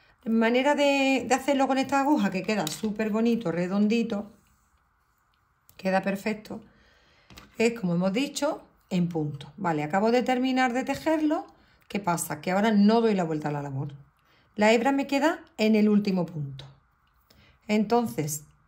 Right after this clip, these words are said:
¿qué ocurre? Que al tejerlos de derecho y tirar de esta hebrita, se va cerrando como un cordón.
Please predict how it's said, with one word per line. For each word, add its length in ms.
¿qué 160
ocurre? 440
Que 340
al 260
tejerlos 1080
de 180
derecho 640
y 140
tirar 340
de 80
esta 240
hebrita, 540
se 200
va 140
cerrando 440
como 140
un 80
cordón. 580